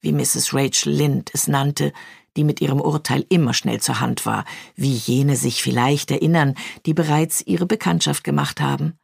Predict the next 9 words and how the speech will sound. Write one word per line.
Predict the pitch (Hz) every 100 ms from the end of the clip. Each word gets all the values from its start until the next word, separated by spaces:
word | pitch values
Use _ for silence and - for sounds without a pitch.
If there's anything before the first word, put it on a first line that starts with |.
| _ _ _ _ _ _ _ _ - - -
Und | - 190
Mister | 214 - 240
Harrison | 214 208 220 220
war | 202 -
unbestreitbar | 247 262 214 - 165 160 - 160 -
anders | 156 170 160 - - - - -
als | 151 147 -
andere | 143 139 135
Leute, | 139 131 143 156 143